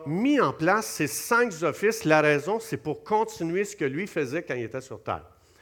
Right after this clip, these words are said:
Alors, si on continue ici au verset douze, ça dit, donc, il a donné ces cinq offices-là pour quelle raison ? Pour le perfectionnement de,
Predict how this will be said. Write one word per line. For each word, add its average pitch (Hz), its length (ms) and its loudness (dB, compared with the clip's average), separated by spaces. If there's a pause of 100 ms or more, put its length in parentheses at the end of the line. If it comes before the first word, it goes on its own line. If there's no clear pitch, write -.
(320)
Alors, 143 440 6
si - 200 -2
on 196 80 2
continue 190 420 0
ici 208 240 -4
au 202 80 -2
verset 139 360 0
douze, 220 180 -2
ça 143 160 2
dit, 202 280 -2 (360)
donc, 190 240 2
il 156 60 4
a 143 40 6
donné 185 260 4
ces 190 180 -4
cinq 226 380 0
offices-là 190 440 -2
pour 190 260 -10
quelle 220 220 4
raison ? 143 420 2 (1040)
Pour 135 120 -4
le 139 100 6
perfectionnement 196 880 2
de, 170 220 4